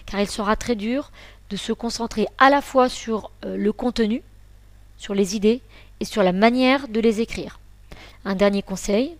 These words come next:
vous pouvez rédiger avec un stylo effaçable. C'est plus propre que de mettre, euh, de la, du correcteur dans une copie.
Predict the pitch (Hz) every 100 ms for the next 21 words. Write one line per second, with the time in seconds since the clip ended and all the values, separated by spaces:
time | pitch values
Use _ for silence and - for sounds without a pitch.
0 | - 196 - 196 208 202 185 185 254 247
1 | 214 - - 214 247 - - 226 233 -
2 | 277 - - - - - - - - -
3 | - - - - - 180 208 - 220 220
4 | - 180 - 196 190 160 180 220 262 -
5 | - 196 190 175 175 175 196 - 196 190
6 | 185 180 175 170 - - - - - -
7 | 220 165 170 240 226 - 220 240 208 202
8 | 196 185 220 175 -